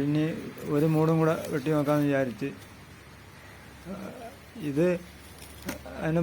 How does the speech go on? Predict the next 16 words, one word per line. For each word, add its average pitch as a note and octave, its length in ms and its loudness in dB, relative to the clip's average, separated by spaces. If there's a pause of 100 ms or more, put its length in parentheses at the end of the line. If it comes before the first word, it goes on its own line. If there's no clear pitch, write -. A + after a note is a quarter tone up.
മൂട് F3+ 240 8
വെട്ടിക്കളഞ്ഞിട്ട് F#3 600 6 (420)
ഇത് E3 140 4
അവിടെ E3+ 220 4
തന്നെ F3 160 2 (120)
കുഴിച്ച് D#3+ 300 2
വയ്ക്കും. A#2 240 0 (120)
അടുത്ത C#3 280 -2
പ്രാവശ്യം D#3 360 2
നടാൻ D3 320 4
എടു-, D#3 140 -4 (380)
നടാൻ D3 220 2 (120)
സമയമാകുമ്പോൾ D#3 640 2 (840)
ഇതിനെ D#3+ 240 2 (100)
തോണ്ടിയെടുത്ത് D#3+ 540 4 (400)
ആണ് D#3+ 100 0